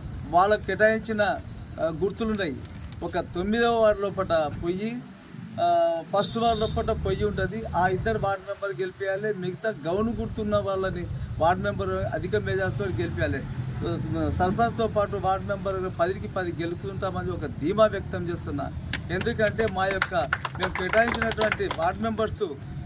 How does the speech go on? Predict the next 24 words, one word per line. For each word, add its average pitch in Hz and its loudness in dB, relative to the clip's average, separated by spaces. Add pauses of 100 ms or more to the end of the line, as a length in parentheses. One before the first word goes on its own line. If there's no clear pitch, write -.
(140)
ఎటువంటి 220 4
అవకతవకలు 220 4
లేని 208 2
స్వచ్ఛందంగా 226 0
వచ్చినటువంటి 202 -2 (280)
నాయకులు 196 2
కాబట్టి 196 -4
మీరు 202 0
ఒక 190 -4
గమనించాలి. 180 0 (400)
మేము, 202 4
మేము 185 0
అభివృద్ధి 214 0 (160)
చేసినామంటున్నారు. 220 2
మేము, 208 -2 (440)
మేము 202 -2
ఈ 208 -4 (340)
రెండు 196 2
వేల 240 4
జనాభా 214 4
ఉన్న 220 2
గౌతాపూర్ 208 2
విలేజ్ 196 0
ఇది. 208 -2